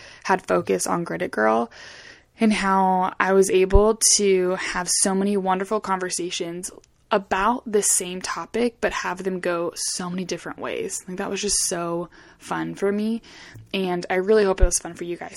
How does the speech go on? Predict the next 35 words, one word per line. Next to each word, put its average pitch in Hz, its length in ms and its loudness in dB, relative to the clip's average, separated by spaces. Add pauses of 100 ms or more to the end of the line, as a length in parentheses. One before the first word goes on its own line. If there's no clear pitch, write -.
too. 165 420 -4
So - 160 -2
this 190 280 -2 (680)
year, 175 440 -4
this 190 180 0
season, 175 720 -2 (500)
is 180 180 2 (220)
something 185 300 -2
very 175 180 -6
similar 170 460 -4
to - 140 -4
that. - 220 0 (760)
I 180 80 -2
hope 220 300 2
that 220 80 -2
you've 220 120 -2
seen 214 160 0
already. 190 520 2
If - 140 -10
you 196 80 0
haven't 202 400 0
watched 185 320 -4
the 190 80 -2
video 180 460 0
that 185 140 -2
Molly 170 260 -6
and 180 100 -4
I 185 100 -2
made, 190 220 -4
it's 185 160 -6
on 185 160 2
Instagram 185 560 -4
T 180 200 -4
V, 180 360 -4 (640)
and 180 560 -2